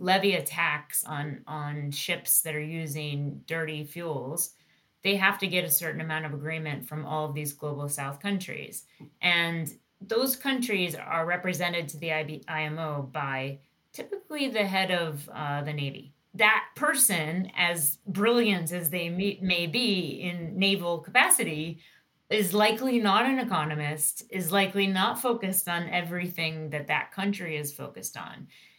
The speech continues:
And so I think it's really important that we interact with these individual countries. And when I say we, you know, I'm personally working with I F C and World Bank and unido and all of these entities,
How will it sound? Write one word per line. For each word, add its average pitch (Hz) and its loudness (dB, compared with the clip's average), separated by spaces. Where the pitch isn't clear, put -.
And 190 4
so 214 6
I 202 8
think 208 2
it's 208 2
really 202 4
important 185 -2
that 156 0
we 170 -8
interact 170 -2
with 160 -6
these 160 -2
individual 165 -4
countries. 147 -4
And 185 0
when 202 4
I 214 4
say 208 4
we, 196 0
you 202 2
know, 170 -6
I'm 180 0
personally 185 -2
working 180 -6
with 175 -8
I 160 -2
F 165 -6
C 170 -4
and 165 -4
World 170 -4
Bank 160 -4
and 160 -6
unido 170 -2
and 160 -4
all 156 -2
of 147 -6
these 156 -6
entities, 160 -6